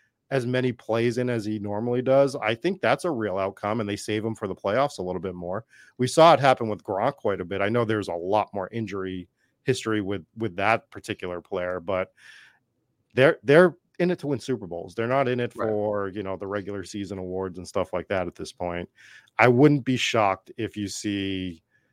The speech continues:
Speaker 1: some, like, quote unquote Travis Kelce rest games. That's what scares the hell out of me,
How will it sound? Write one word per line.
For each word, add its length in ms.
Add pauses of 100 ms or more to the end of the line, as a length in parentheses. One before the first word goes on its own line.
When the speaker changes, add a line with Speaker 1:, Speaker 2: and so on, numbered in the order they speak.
(100)
Speaker 1:
some, 340
like, 260
quote 240
unquote 380
Travis 340
Kelce 340
rest 300
games. 240
That's 240
what 140
scares 320
the 100
hell 180
out 160
of 60
me, 320